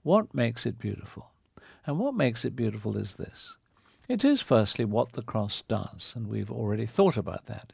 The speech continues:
in the supreme significance of the true meaning of Christmas. But it is also beautiful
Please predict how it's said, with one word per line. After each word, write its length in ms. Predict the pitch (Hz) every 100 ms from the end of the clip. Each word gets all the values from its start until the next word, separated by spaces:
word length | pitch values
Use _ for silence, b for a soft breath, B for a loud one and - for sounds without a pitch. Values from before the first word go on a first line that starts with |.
| _
in 240 | 120 107
the 100 | 104
supreme 520 | 104 110 - 117 101
significance 800 | 107 104 117 156 - - - - - b b b -
of 260 | 107 101
the 80 | 107
true 220 | - 110
meaning 320 | 101 98 101
of 140 | 98 -
Christmas. 600 | 104 98 - - - - b b b b _
But 160 | 120 123
it 180 | 123
is 160 | 123 110
also 400 | 151 233 - 98
beautiful 560 | 104 101 - - 92